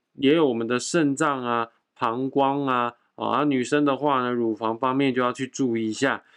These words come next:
那如果你的巨门呢，在命盘的下方的话，也就是地支寅、地支丑、地支子、地支亥的话呢，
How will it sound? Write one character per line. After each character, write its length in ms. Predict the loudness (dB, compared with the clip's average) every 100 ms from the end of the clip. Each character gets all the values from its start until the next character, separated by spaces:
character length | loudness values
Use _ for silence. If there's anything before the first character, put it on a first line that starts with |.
| -20 _ -2
那 280 | 2 2 2
如 280 | 2 2
果 140 | 4 4
你 60 |
的 100 | 4
巨 220 | 2 0 2
门 200 | 4 4
呢， 140 | 2
在 140 | 2
命 180 | 0 0
盘 160 | 0 0
的 100 | -2
下 240 | 0 -2
方 240 | -2 -2 -2
的 140 | -2
话， 160 | -2 -2
也 80 |
就 60 | -4
是 120 | -8
地 220 | -6 -4
支 220 | -4 -2 0
寅、 180 | 0
地 160 | -2 -2
支 160 | 0 0
丑、 220 | 0 -2
地 180 | -2 -2
支 140 | -2
子、 180 | 0 -2
地 180 | 0 0
支 160 | 0
亥 240 | 2 0 -2
的 140 | -4
话 280 | -2 2 2
呢， 200 | 2